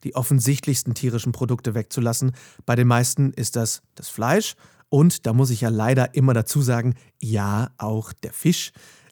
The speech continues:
Liebe Vegetarier, die doch noch ein bisschen Fisch essen, ihr seid keine Vegetarier, wenn ihr noch Fisch esst. Fisch ist auch Fleisch, ist auch ein totes Tier.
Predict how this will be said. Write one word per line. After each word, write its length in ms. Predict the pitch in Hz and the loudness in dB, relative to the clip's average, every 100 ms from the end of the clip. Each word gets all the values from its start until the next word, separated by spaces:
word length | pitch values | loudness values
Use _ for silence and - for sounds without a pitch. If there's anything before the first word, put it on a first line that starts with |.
| - | -4
Liebe 260 | 120 135 | 0 0
Vegetarier, 580 | 120 120 123 120 120 117 | 0 0 0 0 0 0
die 300 | 110 113 131 | 0 -2 -2
doch 300 | - 135 135 | -2 0 2
noch 160 | 151 143 | 2 2
ein 140 | 135 | 0
bisschen 240 | 120 113 107 | -4 -4 -6
Fisch 320 | - 160 - | -2 -2 0
essen, 280 | 135 127 135 | -4 -4 -6
ihr 140 | 143 98 | -8 -8
seid 260 | 98 123 | -6 -8
keine 260 | - 113 113 | -8 -10 -4
Vegetarier, 540 | 120 120 113 117 107 | -4 -4 -4 -6 -4
wenn 80 | 107 | -2
ihr 120 | 123 | 0
noch 120 | 123 | 0
Fisch 200 | 120 110 | -4 -10
esst. 200 | 123 113 | -12 -12
Fisch 240 | - - - | -4 -4 -4
ist 240 | - - | -10 -10
auch 160 | 113 - | -10 -8
Fleisch, 320 | - 165 185 | -2 -2 -2
ist 180 | 147 - | -8 -12
auch 80 | - | -12
ein 100 | 113 | -12
totes 300 | 113 - - | -10 -12 -4
Tier. 240 | 147 147 | -2 -2